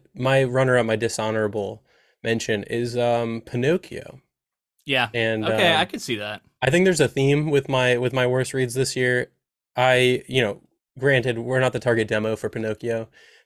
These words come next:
Speaker 1: but
Speaker 2: <laughs>
Speaker 1: Pinocchio also had
Speaker 2: Yeah.
Speaker 1: some, some lingering
Speaker 2: Written hundreds
Speaker 1: things.
Speaker 2: of years ago. <laughs>
Speaker 1: Yeah, it had some lingering things that just don't hold up, and, and, like, we, I think we called it, like, parental propaganda or something like
Speaker 2: Yeah.
Speaker 1: that. And
Speaker 2: It,
Speaker 1: it
Speaker 2: the
Speaker 1: really,
Speaker 2: whole,
Speaker 1: it really
Speaker 2: the whole
Speaker 1: is.
Speaker 2: book is like, "Do this or else, you know,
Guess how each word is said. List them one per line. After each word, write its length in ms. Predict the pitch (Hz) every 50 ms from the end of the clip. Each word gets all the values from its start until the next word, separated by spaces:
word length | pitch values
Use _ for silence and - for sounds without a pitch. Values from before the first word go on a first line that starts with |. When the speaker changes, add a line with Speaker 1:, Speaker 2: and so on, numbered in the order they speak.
| _
Speaker 1:
but 260 | - 151 147 139 - -
Speaker 2:
<laughs> 140 | - 180 -
Speaker 1:
Pinocchio 420 | - 147 151 160 165 - 185 165 139
also 320 | 101 113 123 123 - 151
had 180 | 127 127 120 120
Speaker 2:
Yeah. 60 | 117
Speaker 1:
some, 260 | 98 - 117 110 110 -
some 340 | - - - 123 113 113 117 - -
lingering 400 | 127 120 120 123 123 123 123 120
Speaker 2:
Written 160 | - - 156
hundreds 400 | 151 190 208 - 165 160 123 123
Speaker 1:
things. 100 | 143 120
Speaker 2:
of 40 | 135
years 220 | 147 143 123 110
ago. 320 | 113 104 101 98 98 110 _ -
<laughs> 80 | -
Speaker 1:
Yeah, 220 | 127 120 110 104 92
it 60 | 117
had 160 | 127 143 147
some 180 | - 170 156 139
lingering 440 | 139 135 135 131 131 131 131 127 123
things 400 | - 123 117 120 120 120 120 113
that 120 | 120 110
just 220 | 101 110 104 - -
don't 200 | 117 113 110 107
hold 180 | 117 113 110 107
up, 240 | 107 107 107 107
and, 180 | - 104 104 101 -
and, 120 | 120 117
like, 160 | 120 120 - -
we, 120 | 123 120
I 80 | 120 117
think 140 | 123 123 120
we 60 | 127 113
called 240 | - - 117 110
it, 40 | 117 107
like, 180 | 110 107 -
parental 420 | - - 123 113 110 107 - 117 110
propaganda 680 | - - 110 101 - 117 110 104 104 107 110 110 113 110
or 100 | 110 113
something 300 | - 117 110 107 113 110
like 140 | 113 110 135
Speaker 2:
Yeah. 160 | 175 226 -
Speaker 1:
that. 220 | 110 110 110 110 110
And 200 | 107 113 113 117 _ - - -
Speaker 2:
It, 140 | 151 156 147
Speaker 1:
it 20 |
Speaker 2:
the 100 | - 147
Speaker 1:
really, 200 | 151 185 196 185
Speaker 2:
whole, 100 | 190 285 349
Speaker 1:
it 80 | - 165
really 40 | 185
Speaker 2:
the 100 | 220 208
whole 100 | 240 254
Speaker 1:
is. 80 | 175 143
Speaker 2:
book 240 | 202 226 180 147
is 160 | 151 139 120 123
like, 420 | 120 120 117 110 110 107 - -
"Do 200 | - 170 208 220
this 300 | 175 202 208 202 - -
or 180 | 151 131 123 123
else, 400 | 156 160 135 117 - - - -
you 140 | 139 123 117
know, 260 | 120 120 120 117 117